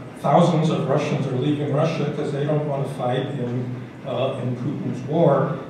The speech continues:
And it's actually the fact that Ukraine is to, to, um, Ukraine has evolved as a liberal society that they're doing this.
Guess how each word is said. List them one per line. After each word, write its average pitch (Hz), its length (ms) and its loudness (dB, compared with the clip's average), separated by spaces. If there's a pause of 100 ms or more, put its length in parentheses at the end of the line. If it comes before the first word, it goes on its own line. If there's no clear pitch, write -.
And 147 280 0
it's - 220 -2
actually 160 500 4
the 127 140 -2
fact 143 420 -2
that 127 220 -2 (1300)
Ukraine 170 460 4
is - 180 2
to, - 60 0 (400)
to, - 60 -2 (560)
um, - 480 -4 (280)
Ukraine 165 420 4
has 139 300 2
evolved 143 600 4
as 143 200 2
a - 200 -2
liberal 147 380 2
society 131 840 0
that 123 160 -2
they're 135 260 -4
doing 143 340 0
this. - 280 -8